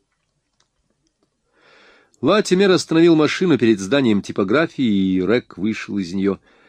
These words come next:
"Опишите все в деталях, как я вам рассказал, но да не мне вас учить".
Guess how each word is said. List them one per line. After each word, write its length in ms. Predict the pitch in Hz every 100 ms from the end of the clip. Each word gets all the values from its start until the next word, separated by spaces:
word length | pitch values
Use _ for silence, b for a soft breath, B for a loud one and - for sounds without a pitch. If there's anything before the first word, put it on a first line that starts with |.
| b b b b
"Опишите 560 | 117 - 160 214 196 117
все 260 | - 107
в 80 | 87
деталях, 540 | 90 101 139 139 104
как 220 | - 98 110
я 160 | 123
вам 260 | 98 101 85
рассказал, 640 | 85 - 92 80 92 85
но 220 | 87 143
да 160 | 101 87
не 120 | 85
мне 240 | 82 92 90
вас 320 | 85 82 -
учить". 480 | 76 - - -